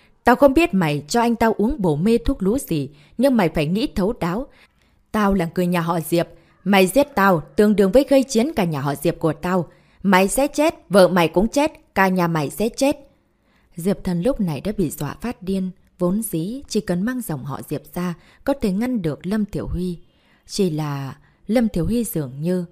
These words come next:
không nghe thấy, anh ta đã đến bên cạnh của Diệp Thần, cao ngạo nhìn xuống cậu ta, như thể nhìn một con kiến. Đặc biệt, lòng bàn tay của Lâm Tiểu Huy dần dần kéo về phía đầu của Diệp Thần. "Đừng!" Diệp Thần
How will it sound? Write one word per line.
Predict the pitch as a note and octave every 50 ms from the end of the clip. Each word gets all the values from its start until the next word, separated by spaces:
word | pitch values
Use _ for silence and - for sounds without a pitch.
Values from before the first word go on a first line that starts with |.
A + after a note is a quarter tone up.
| _
không | _ - G3+ F#3+ F3+ F3
nghe | E3+ E3+ E3+ E3 -
thấy, | - D#3+ D#3+ F#3+ A#3+ C#4 _ _ _ _ _ _ _ -
anh | G3 G3+ G3
ta | F#3 F#3+ E3+ E3 D#3+
đã | D#3+ A#3 B3
đến | - G3 G#3 A#3
bên | - B3+ B3 A#3
cạnh | - - D3 -
của | - C#3+
Diệp | C3 - - D3 - -
Thần, | - C#3+ C#3 B2 B2 - _ _ _ _ _ -
cao | A3 A3+
ngạo | G#3 F#3 D#3+ D3 - -
nhìn | D#3+ E3+ E3+ D#3 C#3 C3
xuống | - - D#3+ F3+ A#3
cậu | - E3 C3
ta, | - - - D#3+ E3 E3 D#3+ - _ _ _ _ _ _ _ -
như | F#3+ G3 F3+ F3 F3 E3
thể | - - G#3 G3
nhìn | F#3+ F#3+ E3
một | D#3+ D3+ D3+ D3+ -
con | G#3+ A3 G#3+ G#3
kiến. | - - F#3+ F#3 G3+ B3+ D4+ - _ _ _ _ _ _ -
Đặc | F3 F3 D#3+ C#3 -
biệt, | D3 D3 D3 C#3 C#3+ - - - _ _ -
lòng | E3 F#3 F#3+ F#3+ F#3+
bàn | F#3 F#3 F3 F3+
tay | - - A#3+ A#3+ A#3+
của | A#3+ _ - E3+ D3+ C3
Lâm | C3+ E3 A3+ A3+ G#3
Tiểu | - D#3+ C#3+ G#2+
Huy | - E3+ F3+ F#3 F#3 E3+ - _ _ _
dần | - - - F3+ F#3 E3+
dần | - - E3 D#3 D#3 D3
kéo | D3 - F3+ A3 B3+ -
về | F#3 D#3
phía | D3+ - C#4 C#4+ - -
đầu | D#3 C#3+ C3
của | - - C#3+
Diệp | C#3 - D#3 C#3+ D3 -
Thần. | - D3+ C#3+ C3+ - - - _ _ _ _ _ _ - - -
"Đừng!" | - G3+ B3 B3 B3+ B3+ G#3 E3 - - - _ _ _ _ _ _ _ _ -
Diệp | E3+ D#3+ F#3 F3 F3+ -
Thần | - E3+ D#3+ D3 C#3 C3+